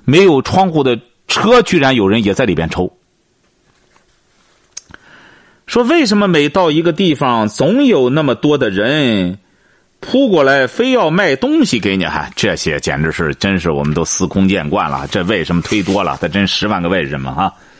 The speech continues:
说在美国的生活其实真是很单纯，平日从来不会想到有人会诚心的骗你，大家说话办事儿都也是直来直去，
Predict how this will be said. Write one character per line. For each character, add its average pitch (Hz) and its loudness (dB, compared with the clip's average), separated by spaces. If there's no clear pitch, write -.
说 170 2
在 180 2
美 123 0
国 139 0
的 180 0
生 117 0
活 87 -2
其 - -2
实 98 0
真 180 0
是 104 -2
很 80 -4
单 185 4
纯， 73 -2
平 208 0
日 160 2
从 175 0
来 113 2
不 120 -4
会 117 0
想 85 -2
到 92 0
有 85 2
人 98 2
会 95 0
诚 139 2
心 165 0
的 127 0
骗 156 -2
你， 67 -10
大 220 4
家 196 0
说 220 0
话 175 0
办 139 -2
事 156 -4
儿 113 -4
都 180 4
也 113 2
是 101 0
直 - -2
来 120 0
直 113 -2
去， - -6